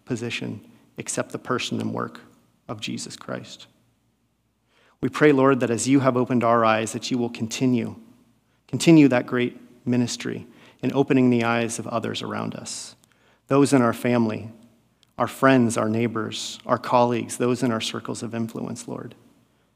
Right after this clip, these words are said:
that you would continue your great work. Father, we pray that you would help us to see the great need all around us.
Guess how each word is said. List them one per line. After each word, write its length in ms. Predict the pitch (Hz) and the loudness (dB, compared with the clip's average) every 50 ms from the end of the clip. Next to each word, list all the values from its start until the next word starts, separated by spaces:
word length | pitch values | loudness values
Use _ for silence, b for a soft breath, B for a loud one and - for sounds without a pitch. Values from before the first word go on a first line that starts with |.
| _ _ | _ _
that 160 | 131 120 - | -12 -10 -8
you 80 | - 113 | -6 -6
would 120 | 120 113 | -6 -8
continue 640 | - - 113 113 - 139 131 127 117 110 107 101 - - - _ _ _ _ _ _ _ _ _ _ _ _ _ _ _ _ _ _ _ _ _ _ _ _ _ _ _ _ _ _ _ _ | -6 -6 -8 -4 0 2 4 4 2 0 -2 -8 -12 -18 -20 _ _ _ _ _ _ _ _ _ _ _ _ _ _ _ _ _ _ _ _ _ _ _ _ _ _ _ _ _ _ _ _
your 160 | - 123 120 117 | -6 -6 -4 -4
great 280 | - 117 117 117 - | -4 -6 -8 -8 -8
work. 360 | 131 123 117 117 117 - - - - _ _ _ _ _ _ _ _ _ _ _ _ _ _ _ _ _ _ - - _ | -8 -8 -8 -8 -10 -12 -18 -20 -20 _ _ _ _ _ _ _ _ _ _ _ _ _ _ _ _ _ _ -20 -20 _
Father, 320 | - 143 135 131 139 135 | 0 2 4 4 4 4
we 100 | 127 127 | 4 2
pray 240 | 127 - - 151 156 | 0 2 6 6 6
that 200 | 147 147 147 - | 8 6 4 2
you 60 | 143 | 0
would 100 | 131 131 | 0 0
help 260 | - 147 151 147 - | 2 2 2 4 6
us 260 | 147 143 127 - - - | 6 6 6 4 0 -6
to 100 | - 127 | -6 -4
see 640 | - - - - 160 160 156 131 113 104 - - - - - _ _ _ _ _ _ _ _ _ _ - | -4 -2 0 0 2 2 2 2 0 -2 -4 -10 -16 -20 -20 _ _ _ _ _ _ _ _ _ _ -10
the 60 | 127 | -4
great 280 | 117 131 131 131 135 | 0 2 2 2 2
need 300 | 127 127 131 131 127 127 | 4 4 6 6 6 4
all 320 | 127 - 120 113 117 117 117 | 2 0 2 2 4 2 2
around 340 | 110 107 107 107 110 107 - | 0 -2 -4 -4 -4 -6 -8
us. 340 | - 117 - - - - | -10 -12 -14 -14 -16 -16